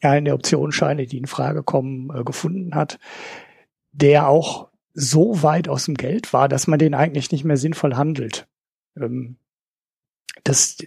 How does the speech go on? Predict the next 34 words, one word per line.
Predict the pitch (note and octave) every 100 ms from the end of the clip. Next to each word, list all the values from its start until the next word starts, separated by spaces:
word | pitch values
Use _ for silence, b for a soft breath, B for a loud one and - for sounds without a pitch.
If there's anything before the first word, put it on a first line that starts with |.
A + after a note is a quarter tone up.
| B B B -
die | C3+
Optionsscheine, | C3+ - E3 E3 D#3+ D#3+
die | D3
dafür | D#3 D3 -
in | B2+
Frage | - C#3 D3+
kommen, | - G#3 A3
zumindest | C#3 C#3+ C#3+ F3+
die, | C#3 F#3 -
wenn | C3+ F#3+
die |
über | D3 C#3+
die | C3+
Börse | C3 C3 C3+
gehandelt | B2+ B2 D#3+ C3+ -
wurden, | B2+ B2 D3+ _ B B B B B -
äh, | -
das | C#3 D#3
sind | D3+ E3
halt | F3+
eigentlich | F3+ D3 - E3
Dinger, | F#3 F#3+
die | D3 D3+
du | C#3+
nicht | D3
mehr | D3+ B2
kaufst. | - C#3+ - - -
Also | B2+ B2+ B2 B2
die | A#2+ C3 C#3 C#3+
sind | - D3+ D3
so | D3 C3
weit | C3+ C#3
von | - C3+
jenseits, | C#3 D3 D#3 C#3+ - -